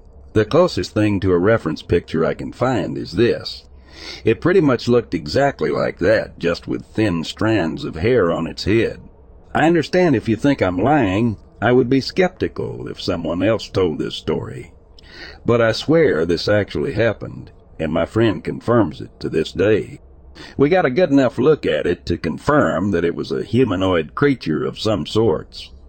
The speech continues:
but it didn't really resemble a human being.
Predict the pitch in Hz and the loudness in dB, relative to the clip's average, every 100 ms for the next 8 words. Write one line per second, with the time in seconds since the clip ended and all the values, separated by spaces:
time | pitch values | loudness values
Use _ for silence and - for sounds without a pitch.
0 | - - 85 85 101 82 82 101 78 64 | -8 -2 -2 0 0 0 0 2 0 -2
1 | 65 85 127 110 57 64 78 82 69 60 | -6 -2 0 -2 -4 -6 -4 -4 -4 -2
2 | 101 92 - - | 0 0 -4 -16